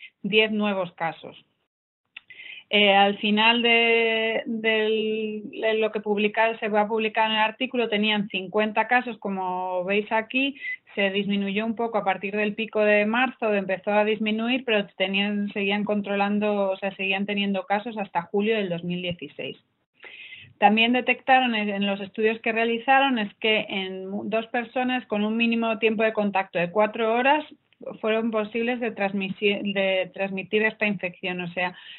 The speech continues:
pasó el tiempo de contacto mínimo de cuatro horas y no se identificó una fuente de transmisión clara, aunque se sospecha que es un contacto de persona a persona. Las medidas de control y prevención más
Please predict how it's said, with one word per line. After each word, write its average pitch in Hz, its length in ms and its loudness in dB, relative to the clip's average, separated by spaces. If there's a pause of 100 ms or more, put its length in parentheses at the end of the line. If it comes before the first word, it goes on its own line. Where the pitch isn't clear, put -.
(100)
pasó 220 460 0
el 208 160 0
tiempo 226 220 0
de 233 100 -2
contacto 226 400 -4
mínimo 233 360 -2
de 196 160 -2
cuatro 185 440 0
horas 147 260 -6 (360)
y 208 120 2
no 226 220 2
se 262 80 0
identificó 247 880 4
una 214 240 -2
fuente 220 260 -2
de 226 80 2
transmisión 202 640 0
clara, 165 340 4
aunque 165 220 -4
se 170 140 -10
sospecha 220 640 -2
que 190 180 2
es 196 140 -4
un 202 140 -2 (260)
contacto 185 480 -2
de 196 140 2
persona 180 400 -6
a 175 60 -10
persona. - 440 -10 (1300)
Las 202 160 6
medidas 220 480 4
de 240 280 2
control 233 420 -2
y 233 100 -2
prevención 226 800 0
más 202 300 0